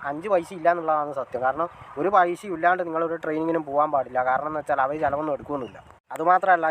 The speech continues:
ഇതിപ്പോൾ നമ്മൾ മൊത്തം പഠിച്ച് കഴിഞ്ഞിട്ട് തന്നെ ഒറ്റക്ക്, ഏ, ഫീൽഡിലേക്ക് പോകാനുള്ള ഒരു ധൈര്യം കിട്ടിക്കഴിഞ്ഞാൽ തന്നെ, ഏ,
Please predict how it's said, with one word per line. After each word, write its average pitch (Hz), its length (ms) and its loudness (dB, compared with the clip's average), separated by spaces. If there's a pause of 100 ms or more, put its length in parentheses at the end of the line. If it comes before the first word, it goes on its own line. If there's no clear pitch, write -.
ഇതിപ്പോൾ 156 220 0
നമ്മൾ 165 140 2 (140)
മൊത്തം 180 260 2
പഠിച്ച് 165 280 0
കഴിഞ്ഞിട്ട് 185 340 0
തന്നെ 165 160 0 (320)
ഒറ്റക്ക്, 170 340 -2 (460)
ഏ, 147 140 2
ഫീൽഡിലേക്ക് 165 480 -2
പോകാനുള്ള 160 340 0
ഒരു 160 100 -6
ധൈര്യം 147 260 -2
കിട്ടിക്കഴിഞ്ഞാൽ 139 520 -2
തന്നെ, 127 180 -4 (520)
ഏ, 131 40 2